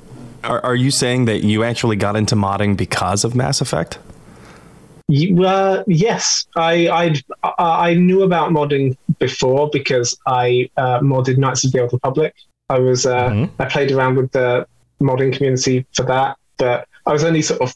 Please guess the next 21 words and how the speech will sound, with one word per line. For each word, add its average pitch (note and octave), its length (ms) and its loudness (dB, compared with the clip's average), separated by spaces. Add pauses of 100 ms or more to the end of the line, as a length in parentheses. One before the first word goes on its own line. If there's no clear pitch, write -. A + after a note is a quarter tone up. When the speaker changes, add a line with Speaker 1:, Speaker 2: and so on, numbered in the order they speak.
Speaker 2:
like, A#2 280 -4
peripherally B2 640 0
involved. B2 640 2 (360)
I B2+ 220 0 (100)
talked C#3+ 260 -2
to C3+ 80 0
a B2+ 60 0
few B2+ 180 0
modders. A#2+ 520 0 (120)
I C3+ 100 -2
mainly B2+ 240 0
just A#2+ 220 -4
installed B2+ 400 -4
mods, - 380 -2 (200)
so C#3+ 140 -2
I - 40 2
wasn't, D3 260 0
like, B2+ 200 -2 (160)
involved B2 640 0
in C3+ 140 2
modding. C#3+ 440 0